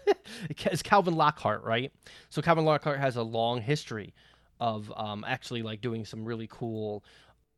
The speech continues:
blaxploitation films and things of that nature, right?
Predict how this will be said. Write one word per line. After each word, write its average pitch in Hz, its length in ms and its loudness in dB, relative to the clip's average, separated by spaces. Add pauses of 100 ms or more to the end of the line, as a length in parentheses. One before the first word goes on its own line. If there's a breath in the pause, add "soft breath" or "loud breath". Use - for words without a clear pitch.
(140)
blaxploitation 151 760 -2
films 143 720 2
and 110 160 -8
things 120 380 -4
of 110 180 -6
that 113 240 -2
nature, 113 400 -6
right? 123 260 -4